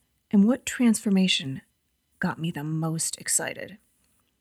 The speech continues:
So I'm an ex-, I'm an executive coach, so I get to help people with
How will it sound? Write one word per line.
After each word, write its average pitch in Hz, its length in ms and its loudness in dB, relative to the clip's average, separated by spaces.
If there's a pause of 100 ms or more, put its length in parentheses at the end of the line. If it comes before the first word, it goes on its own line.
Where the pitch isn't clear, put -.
So - 180 -2
I'm 254 140 2
an 277 80 4
ex-, - 160 0 (180)
I'm 247 140 6
an 233 60 10
executive 170 420 0
coach, - 260 0
so - 220 2
I 233 180 4
get 226 160 2
to 180 120 0
help 180 200 0
people 170 240 0
with 202 200 -6